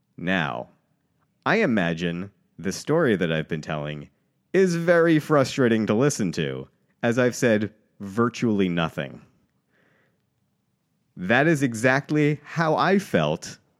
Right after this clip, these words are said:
this past week and a half, because I haven't been able to talk about this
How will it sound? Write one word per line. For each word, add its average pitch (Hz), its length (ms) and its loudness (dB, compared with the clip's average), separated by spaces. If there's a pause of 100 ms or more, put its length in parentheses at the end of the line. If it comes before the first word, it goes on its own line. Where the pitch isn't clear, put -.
(160)
this 95 220 -6
past 120 360 -2
week 120 200 -2
and 110 80 -2
a 107 40 0
half, 104 480 -2 (440)
because 113 240 0
I 113 100 2
haven't 151 400 -2
been 147 140 0
able 127 220 0
to 131 120 -8
talk 202 360 -2
about 104 320 2
this - 360 -6